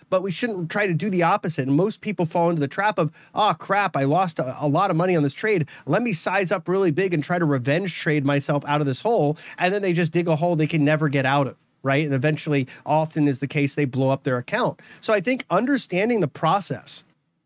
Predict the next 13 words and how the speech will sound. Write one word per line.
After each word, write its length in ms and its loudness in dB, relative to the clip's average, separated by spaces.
being 200 2
able 160 2
to 40 2
write 320 2
it 80 -6
down, 300 0
I 160 0
always 240 2
encourage 460 0
people 360 -2
that 120 2
I 120 2
coach 520 -2